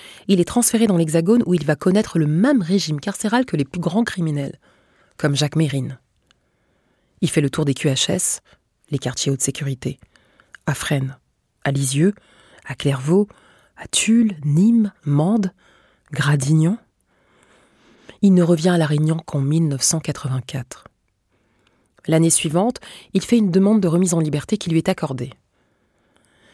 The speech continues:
Le deux juillet mille neuf cent quatre-vingt-cinq, Casanova Agamemnon est donc placé en liberté conditionnelle.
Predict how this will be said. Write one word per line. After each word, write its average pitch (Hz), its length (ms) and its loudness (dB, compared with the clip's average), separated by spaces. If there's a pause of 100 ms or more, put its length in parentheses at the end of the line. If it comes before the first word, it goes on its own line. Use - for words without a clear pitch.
(120)
Le 147 100 0
deux 151 100 2
juillet 160 280 2
mille 185 100 4
neuf 151 80 0
cent 156 100 -6
quatre-vingt-cinq, 151 840 -4 (640)
Casanova 151 680 0
Agamemnon 147 600 0 (220)
est 156 80 2
donc 143 240 0
placé 151 340 -2
en 147 60 0
liberté 143 380 -2
conditionnelle. 135 720 -6